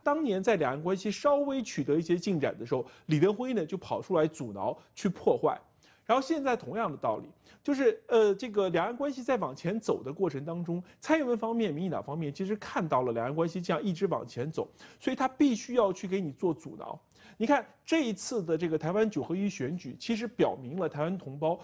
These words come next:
需要两岸要交流、要发展、要九二共识。十二月二十五号，这个台湾的这些县市长已经上任了，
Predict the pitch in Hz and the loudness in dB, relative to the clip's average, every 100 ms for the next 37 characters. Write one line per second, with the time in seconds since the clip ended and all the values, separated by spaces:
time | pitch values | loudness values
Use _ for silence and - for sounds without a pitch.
0 | - - - 226 165 127 131 165 151 156 | -12 -10 0 4 4 0 -2 0 0 -2
1 | 196 165 147 175 147 156 175 - 196 220 | -4 -4 -2 -2 0 0 0 -2 2 2
2 | 147 113 107 - 143 - - - - - | 2 -2 -10 -10 -12 -14 -18 -20 -4 2
3 | 226 214 208 208 196 190 - - 165 - | 2 2 0 -2 -4 -10 -10 -2 -2 -2
4 | - - 196 160 156 156 202 214 185 202 | -8 0 2 4 2 2 0 -2 -2 -4
5 | 175 196 220 185 156 147 127 131 160 - | -4 -2 0 0 0 0 -2 -6 -4 -2
6 | 156 151 143 113 | -2 -2 -2 -4